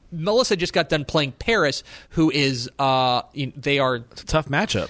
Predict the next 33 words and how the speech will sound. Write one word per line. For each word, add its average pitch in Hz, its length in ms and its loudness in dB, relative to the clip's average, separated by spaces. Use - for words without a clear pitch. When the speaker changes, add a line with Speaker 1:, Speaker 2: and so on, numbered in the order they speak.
Speaker 1:
I, 151 140 -2
they 156 220 2
are. 147 220 0
I've 139 140 0
been 139 140 -4
watching 135 440 -2
A 127 80 2
E 127 200 -2
W 123 340 0
lately. 170 420 0
They 143 140 0
are 139 140 2
Luchasaurus. 143 1080 0
They 131 140 2
are 131 100 2
just, 120 320 -2
uh, 113 280 2
just 113 280 -8
beating 151 280 0
people 135 300 0
Speaker 2:
Mm-hmm. 120 300 2
Speaker 1:
up. 190 60 -2
That's - 120 -4
a 143 60 2
wrestling 135 440 0
reference 117 380 -2
for 104 160 -4
all 101 80 2
Speaker 2:
There 95 80 0
you 95 60 0
go. 90 40 2
Speaker 1:
y'all. 87 280 -4
Speaker 2:
Ish-, 143 240 0